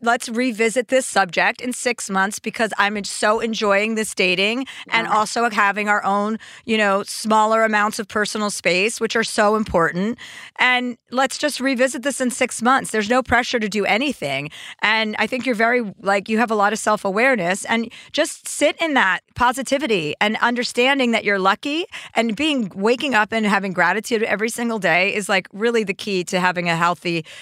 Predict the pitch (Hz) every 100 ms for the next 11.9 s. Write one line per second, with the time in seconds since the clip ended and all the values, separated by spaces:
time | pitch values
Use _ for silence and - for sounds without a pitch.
0 | - 208 196 190 175 151 113 - - -
1 | - 196 - 220 208 - 247 269 - 262
2 | 240 226 214 208 202 196 202 208 208 202
3 | - 196 196 185 - 180 175 165 170 202
4 | 196 226 202 262 262 233 240 214 202 208
5 | 202 185 196 214 196 190 175 165 151 151
6 | 160 151 - 180 - 196 214 214 208 214
7 | 208 208 - 196 185 160 170 175 143 156
8 | 143 139 - 135 120 76 - _ _ -
9 | 190 185 190 - _ _ _ 254 269 269
10 | 294 330 - 226 226 220 220 - 185 175
11 | 190 208 226 220 185 180 180 180